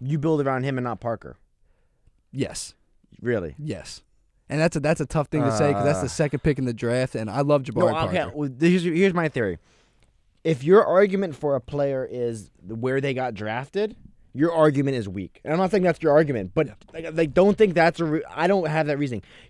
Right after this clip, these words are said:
Speaker 1: If you're drafted first, in the, if you don't play like a first round draft pick, a first pick in the draft, I don't care where you're drafted. I'm not gonna build your team around. That's just compounding the mistakes you make.
Speaker 2: Yeah.
Speaker 1: And that's the worst thing an N B A franchise can do. Many teams out, even outside the N B A, have done that, and, and you can't. You just try to legitimize a wrong.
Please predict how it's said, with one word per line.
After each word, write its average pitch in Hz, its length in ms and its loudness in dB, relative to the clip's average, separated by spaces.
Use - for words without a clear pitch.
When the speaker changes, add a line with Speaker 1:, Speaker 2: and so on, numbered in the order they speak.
Speaker 1:
If 196 120 -4
you're 233 120 0
drafted 208 420 0
first, 196 340 -4
in 165 60 -10
the, 160 120 -6
if 165 80 -2
you 214 100 -2
don't 262 240 0
play 208 260 2
like 208 120 4
a - 40 -2
first 190 260 -2
round 175 220 -4
draft 156 260 -2
pick, 185 160 -6
a 156 80 0
first 170 320 -2
pick 175 140 -4
in 170 60 -6
the 156 80 -6
draft, 151 300 -4
I 160 60 -2
don't 185 140 0
care 180 220 -6
where 175 80 -6
you're 160 140 -4
drafted. 143 320 -4
I'm 143 60 -8
not 156 80 -6
gonna 170 100 -4
build 147 300 -2
your 147 100 -2
team 156 240 -10
around. 127 240 -6
That's 170 140 -4
just 175 140 -10
compounding 165 760 -2
the 139 60 -2
mistakes 123 480 -6
you 101 100 -8
make. 92 240 -8
Speaker 2:
Yeah. 117 320 -10
Speaker 1:
And 135 180 -4
that's 147 220 -2
the 175 100 2
worst 156 440 2
thing 160 100 0
an 143 80 0
N 143 140 2
B 139 120 2
A 123 60 0
franchise 123 400 -2
can 127 140 -6
do. 123 200 -2
Many 147 360 -2
teams 151 340 -4
out, 151 260 -4
even 165 260 -4
outside 165 200 -4
the 151 80 -6
N 139 120 -4
B 135 120 -2
A, 143 60 2
have 123 160 -4
done 110 180 -4
that, 110 220 -4
and, 120 220 -14
and 127 200 -12
you 117 60 -12
can't. 113 340 -6
You 104 100 -12
just 131 140 -12
try 151 120 -8
to 131 60 -8
legitimize 131 520 -4
a 117 60 -4
wrong. 123 400 -4